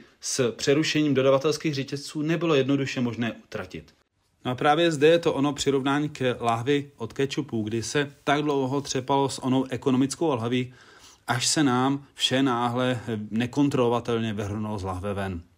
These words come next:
Přesně tak se totiž začala rozjíždět inflace už pře-, v předešlém roce realizaci odloženého utrácení,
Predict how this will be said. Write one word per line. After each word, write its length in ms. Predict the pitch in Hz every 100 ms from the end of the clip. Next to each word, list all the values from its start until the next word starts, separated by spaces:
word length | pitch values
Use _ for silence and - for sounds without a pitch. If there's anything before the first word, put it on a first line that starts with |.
| - _ -
Přesně 360 | - 123 - 151
tak 180 | 143 131
se 140 | 147
totiž 260 | 135 151 131
začala 560 | 127 147 139 131 127 110
rozjíždět 680 | 117 113 135 120 139 135 - - _
inflace 760 | 131 135 139 143 139 131 120 123 -
už 180 | 160 151
pře-, 260 | - 147 127
v 80 |
předešlém 520 | - 139 139 139 156 110
roce 400 | 127 127 117 104
realizaci 500 | 107 120 123 - 135
odloženého 540 | 117 120 104 127 123
utrácení, 640 | 127 131 127 135 127 120